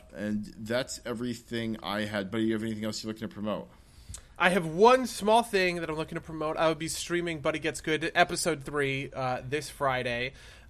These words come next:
Speaker 2: Uh, we'll be going back to Gone Viral. If you missed out on episode one, it got uploaded to the YouTube page, youtube dot com slash aquapara games.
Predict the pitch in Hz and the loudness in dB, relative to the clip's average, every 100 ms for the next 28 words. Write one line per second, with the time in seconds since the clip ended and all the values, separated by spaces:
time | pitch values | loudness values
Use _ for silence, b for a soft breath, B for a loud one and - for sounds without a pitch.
0 | - 143 139 139 139 160 180 202 175 131 | -2 2 4 4 2 2 4 6 6 10
1 | 202 214 - 208 185 185 156 165 160 160 | 10 10 6 4 6 6 6 6 6 4
2 | 151 165 170 185 185 175 180 226 269 247 | 2 2 0 0 0 0 2 2 4 8
3 | 226 220 214 196 214 190 196 196 170 170 | 10 10 6 4 2 6 6 6 4 4
4 | 165 170 170 170 - 180 165 151 151 139 | 4 4 4 2 -2 -4 -2 0 -2 -4
5 | 135 135 120 127 - - 175 208 208 202 | -6 -6 -6 -8 -8 -10 -4 -4 -4 -6
6 | - 135 139 135 120 131 123 127 - 120 | -10 -10 -6 -4 -4 -6 -4 -6 -4 -8
7 | 120 127 120 117 120 120 127 | -6 -4 -4 -4 -6 -6 -10